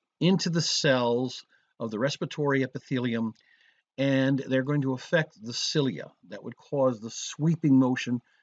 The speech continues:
to get the, the, uh, bacteria out. Here, you have a chest x-ray. And if you notice, and keep in mind, now x-rays normally don't give you a lot of details as compared to something like an M R I or something else like that.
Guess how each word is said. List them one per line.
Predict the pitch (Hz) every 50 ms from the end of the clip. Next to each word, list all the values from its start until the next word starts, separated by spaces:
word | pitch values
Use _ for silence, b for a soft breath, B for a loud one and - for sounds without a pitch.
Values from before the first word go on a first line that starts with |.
| _ _ _
to | - 131
get | 117 151 139 -
the, | - 143 120 - _
the, | - 123 113 113 110 110
uh, | 110 110 104
bacteria | 101 92 113 110 - - - 123 104 101 98 -
out. | - 95 90 - - - - - _ _ _ _ _ _ _ _ _ _ _ _ _ _ _ _ _ _ _
Here, | _ - - 254 302 285 170 113 127 156 - _ _ _ _ _ _ _ _ _ _ _ _ -
you | 147
have | 139 156 139
a | 143
chest | - - 175 165 151 - -
x-ray. | 147 151 - - - 127 104 82 - - _ _ _ _ _ _ _ _ _ b b b b b b -
And | 165 170 175
if | 175 170 175
you | 175 170
notice, | 180 202 240 277 330 294 196 147 143 139 - - - - - _ _ _ _ _ _ _ _ _ _ -
and | - 127 131
keep | - - 233 220
in | 247 233
mind, | 220 190 156 139
now | 139 135 -
x-rays | - 220 269 - - - 320 262 202 160
normally | 151 156 180 202 220 247 240 220 190 156 143 135 127 - _
don't | - 156 160 165 180 185 170 -
give | - 160 151 135
you | 139 139
a | 131
lot | 127 127 123 127 120
of | 120 107
details | - 123 123 - - 113 104
as | 123 117 -
compared | - 135 127 123 117 107
to | 104 -
something | - 104 101 98
like | 98 98 - -
an | 85
M | 85 85 85
R | 87 87 92 120
I | 151 160 147 139 135
or | 127
something | 113 - 123 107 101
else | 101 104 - -
like | 92
that. | - _